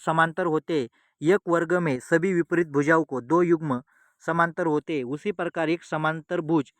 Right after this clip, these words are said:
में भी, इसलिए आयत और वर्ग दोनों, दोनों ही समांतर चतुर्भुज होंगे जैस्मिन व्हेन इले के सिद्धांत में." म्हणजे ज्या वेळा त्या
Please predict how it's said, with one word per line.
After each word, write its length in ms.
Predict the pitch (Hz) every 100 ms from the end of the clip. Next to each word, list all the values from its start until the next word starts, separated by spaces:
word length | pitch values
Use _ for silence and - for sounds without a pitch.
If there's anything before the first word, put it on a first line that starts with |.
| _ _ _ _ _ _ _ _
में 180 | 147 165
भी, 140 | 160 143 151
इसलिए 280 | - 180 185
आयत 400 | 135 160 180 175
और 100 | 170
वर्ग 300 | 151 151 160
दोनों, 300 | 135 147 160 170 _ -
दोनों 380 | 123 156 180 180
ही 100 | 156
समांतर 480 | - 160 160 156 180 -
चतुर्भुज 480 | 156 165 151 175 151
होंगे 420 | 127 160 170 127 - _ _ _ _ _ _ 233 143
जैस्मिन 440 | 160 160 185 185 170
व्हेन 260 | 139 185
इले 240 | 185 165 160
के 120 | 165
सिद्धांत 380 | - 147 151 151 -
में." 120 | 147 165 _ _
म्हणजे 240 | 151 156 214
ज्या 280 | 139 165 208
वेळा 220 | 185 165
त्या 120 | 160